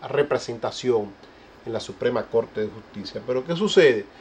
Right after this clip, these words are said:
Ya la convocatoria del Consejo Nacional de la Magistratura, acorde con la modificación constitucional del año dos mil diez, desmoronó todo esto, deshizo todo esto, y los actuales integrantes de la Suprema Corte de Justicia,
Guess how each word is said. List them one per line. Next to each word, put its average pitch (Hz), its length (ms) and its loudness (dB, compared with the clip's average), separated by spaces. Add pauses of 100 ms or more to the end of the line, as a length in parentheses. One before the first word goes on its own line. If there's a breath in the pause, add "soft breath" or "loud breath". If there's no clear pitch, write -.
(380 loud breath)
Ya 160 360 6
la 170 160 0
convocatoria 139 680 2
del 165 120 2
Consejo 151 380 -4
Nacional 139 440 -2
de 143 100 0
la 127 100 0
Magistratura, 113 760 -4
acorde 139 400 0
con 120 140 -4
la 113 60 -2
modificación 110 680 -6
constitucional 120 720 -4
del 117 160 2
año 127 220 0
dos 104 180 -4
mil 139 220 -4
diez, 131 420 2 (460 loud breath)
desmoronó 143 580 6
todo 185 260 8
esto, - 280 0 (840)
deshizo 175 420 4
todo 190 320 8
esto, 147 280 -2 (260)
y 214 260 -6
los 147 300 -2
actuales 214 500 2
integrantes 143 640 0
de 117 60 0
la 131 80 -6
Suprema 127 420 -6
Corte 131 360 -6
de 107 80 -8
Justicia, 135 540 -10